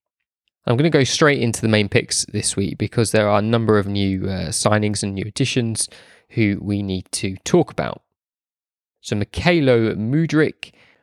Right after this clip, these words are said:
one of Chelsea's many signings, um, they have made as if they're playing a video game, twenty-two-year-old Ukrainian, who I had honestly never heard of prior to this transfer window. He's made forty-four appearances for Shakhtar Donetsk, scoring twelve,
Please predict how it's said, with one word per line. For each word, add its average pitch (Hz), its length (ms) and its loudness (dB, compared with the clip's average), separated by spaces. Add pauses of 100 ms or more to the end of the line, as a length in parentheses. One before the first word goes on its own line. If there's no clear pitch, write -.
(160)
one 135 180 2
of - 80 0
Chelsea's 120 640 -2
many 135 380 0
signings, 101 640 -4 (540)
um, 95 320 -4
they 98 160 0
have 98 120 -2
made 101 400 0
as 98 140 -6
if 101 140 -6
they're 98 160 -2
playing 98 260 -4
a 95 40 -8
video 113 280 2
game, 110 300 2
twenty-two-year-old 110 840 0
Ukrainian, 135 600 0 (320)
who 120 240 2
I 107 120 0
had 104 100 0
honestly 113 360 -2
never 107 420 0
heard 95 200 0
of 95 160 -6
prior 95 240 -8
to 90 140 -8
this - 400 -6
transfer 107 400 -2
window. 107 400 2 (400)
He's 127 240 2
made 123 240 2
forty-four 147 720 0
appearances - 640 -2
for 117 80 -8
Shakhtar - 480 -4
Donetsk, 110 560 -4 (360)
scoring 107 580 0
twelve, 147 720 0